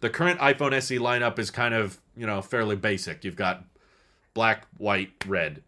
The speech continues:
As far as iPhone colors go, that's about as minimal <laughs> as it gets if you look at the website between how many colors there are for the eleven, twelve, thirteen. Uh, they typically have more colors than that. So if they wanna spice it up a little bit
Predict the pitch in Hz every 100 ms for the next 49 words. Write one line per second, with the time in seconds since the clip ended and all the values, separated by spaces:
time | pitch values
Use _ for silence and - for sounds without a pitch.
0 | _ _ _ _ _ - - - - -
1 | 127 113 - 170 151 123 120 127 127 123
2 | 107 120 120 104 95 107 95 104 110 104
3 | 101 98 107 110 110 110 113 113 120 104
4 | 131 113 - 113 120 104 110 98 101 98
5 | 92 - 90 87 95 107 95 104 98 92
6 | 113 101 95 98 92 90 92 87 90 123
7 | 120 117 113 120 117 110 113 113 - 113
8 | 107 104 - - - 107 107 113 170 147
9 | 135 123 110 117 - 117 120 117 127 135
10 | 139 - - - - 131 113 107 120 120
11 | 127 156 156 - - 143 135 131 127 127
12 | 110 107 92 104 95